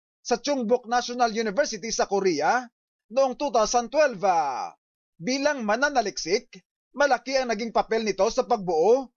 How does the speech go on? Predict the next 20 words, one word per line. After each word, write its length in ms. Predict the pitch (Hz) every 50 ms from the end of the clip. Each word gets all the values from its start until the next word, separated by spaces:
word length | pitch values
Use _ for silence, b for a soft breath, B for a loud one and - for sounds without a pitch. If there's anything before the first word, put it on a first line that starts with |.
| _ _ _ _ _ -
ng 140 | 220 196 -
dalawang 480 | 233 214 254 240 240 226 233 233 233 -
uri 240 | 220 208 196 233 262
ng 160 | 254 240 208
palay 560 | - 185 160 151 151 175 214 254 269 269 247 _ _ _ _ _ _ _ -
na 160 | 214 254 302
ginagamit 640 | 277 220 240 240 233 220 202 214 208 214 220 240 240
ngayon 400 | 180 196 185 180 196 226 240 233
para 240 | - 247 262 269 247
labanan 800 | 220 196 180 147 202 190 180 156 156 180 220 247 254 254 226 _ _ _ _ _ _ -
ang 140 | - 269 294 262
pamemeste 640 | 285 262 247 233 220 214 214 220 208 - - 247
ng 160 | 240 226 202 196 -
tungro 560 | 277 262 202 165 165 180 214 240 247 233 - _ _ _ _ _
sa 240 | _ - - 294 269
mga 320 | 254 262 262 294 294 294
palayan 560 | - 220 202 190 170 156 160 175 214 233 220 190
dito 240 | 269 269 - 262
sa 160 | 240 - 254 226
Mindanao. 560 | 202 185 180 185 240 269 294 294 269 240